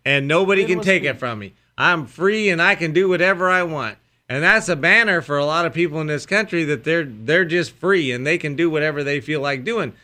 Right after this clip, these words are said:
Speaker 1: We get so used to hearing that as, as people growing up in this country,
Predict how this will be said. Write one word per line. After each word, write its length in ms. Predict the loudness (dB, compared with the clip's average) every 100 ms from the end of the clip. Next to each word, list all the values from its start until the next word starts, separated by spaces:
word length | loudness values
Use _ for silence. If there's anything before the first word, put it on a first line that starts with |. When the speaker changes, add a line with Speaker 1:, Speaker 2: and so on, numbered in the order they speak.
| _ _ _
Speaker 1:
We 200 | -4 -2 2
get 240 | 0 -2
so 460 | -10 -4 0 2 0
used 480 | 0 -4 -4 -6
to 120 | -6 -2
hearing 460 | 2 2 2 0
that 280 | -2 -2 -2
as, 180 | -4 -8 -16 -8
as 300 | -4 -4 -4
people 340 | -6 -6 -4 -6
growing 420 | -4 -2 -4 -4
up 200 | -6 -6
in 80 | -6
this 180 | -6
country, 420 | -6 -10 -8 -10